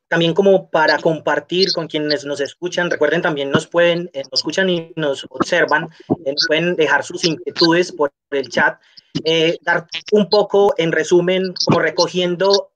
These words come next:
cuáles fueron esas reivindicaciones y antes compartirles un dato, algo de lo que mencionaba la fuerza de mujeres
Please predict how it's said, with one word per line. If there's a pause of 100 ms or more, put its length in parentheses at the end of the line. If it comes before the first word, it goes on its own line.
cuáles
fueron
esas
reivindicaciones
y
antes
compartirles
un
dato,
algo
de
lo
que
mencionaba (300)
la
fuerza (200)
de
mujeres